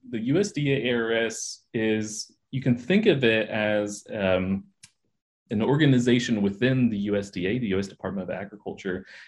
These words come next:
And specifically, this organization is the research and development arm of the U S D A. So we, in the A R S, we hire, um, scientists, plant scientists, animal scientists,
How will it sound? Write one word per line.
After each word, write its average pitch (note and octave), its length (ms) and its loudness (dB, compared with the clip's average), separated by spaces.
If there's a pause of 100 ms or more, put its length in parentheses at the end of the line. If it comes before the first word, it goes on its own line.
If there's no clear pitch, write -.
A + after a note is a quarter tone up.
And A2+ 100 -2
specifically, F3 520 2
this C#3 180 2
organization A#2+ 760 0
is G#2 320 -2
the G2+ 240 2
research A#2+ 400 4
and F#2+ 100 0
development F#2+ 560 0
arm F2 480 -4 (260)
of G2+ 280 4
the G2+ 80 2
U F#2 160 0
S E2+ 160 0
D E2+ 180 -2
A. D2 240 0 (480)
So G2+ 400 4
we, C#3 800 0 (180)
in A#2+ 100 2
the G#2+ 120 0
A B2+ 80 2
R D3 160 4
S, C3+ 240 4
we A2+ 140 0
hire, G#2+ 840 2 (140)
um, F#2 540 -2 (140)
scientists, C#3 960 -2
plant A#2+ 220 -2
scientists, A#2+ 460 -2
animal G#2+ 260 -2
scientists, G2+ 720 -4